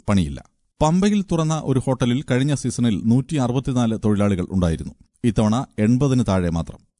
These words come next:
മൂന്ന് ദിവസമായി ചെലവിന് പോലുമുള്ള കച്ചവടം കിട്ടിയില്ല. കൂലി കൊടുക്കാനാവാത്തതിനാലാണ് തൊഴിലാളികളുടെ എണ്ണം കുറച്ചതെന്ന് കടയുടമ പറഞ്ഞു. പമ്പയിലെ ഹോട്ടലുകളിൽ കഴിഞ്ഞ വർഷം വരെ രണ്ട് ഷിഫ്റ്റായി ആയിരത്തി അഞ്ഞൂറ് തൊഴിലാളികൾ ഉണ്ടായിരുന്നു.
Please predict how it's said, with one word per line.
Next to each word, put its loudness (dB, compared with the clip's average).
മൂന്ന് 4
ദിവസമായി 0
ചെലവിന് 0
പോലുമുള്ള 0
കച്ചവടം -2
കിട്ടിയില്ല. -6
കൂലി 2
കൊടുക്കാനാവാത്തതിനാലാണ് 0
തൊഴിലാളികളുടെ 0
എണ്ണം 2
കുറച്ചതെന്ന് -2
കടയുടമ 0
പറഞ്ഞു. -4
പമ്പയിലെ 2
ഹോട്ടലുകളിൽ 0
കഴിഞ്ഞ 0
വർഷം -2
വരെ 0
രണ്ട് 0
ഷിഫ്റ്റായി -2
ആയിരത്തി -2
അഞ്ഞൂറ് 0
തൊഴിലാളികൾ -2
ഉണ്ടായിരുന്നു. -2